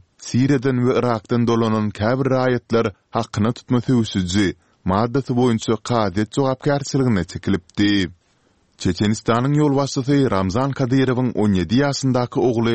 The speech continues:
Adam Kadyrow Çeçenistanyň howpsuzlyk geňeşiniň sekretary wezipesine bellendi. Bu barada Kavkaz Reali,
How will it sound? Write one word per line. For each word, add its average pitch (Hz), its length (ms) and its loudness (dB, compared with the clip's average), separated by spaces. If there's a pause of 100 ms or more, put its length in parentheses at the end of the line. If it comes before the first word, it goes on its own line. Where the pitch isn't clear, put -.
(140)
Adam 110 380 -2
Kadyrow 123 520 0 (300)
Çeçenistanyň 101 880 0
howpsuzlyk 110 480 -2
geňeşiniň 131 460 0
sekretary 101 640 -2
wezipesine 120 640 0
bellendi. 95 800 0 (240)
Bu 107 160 2
barada 127 400 0
Kavkaz 113 600 -2
Reali, 92 580 0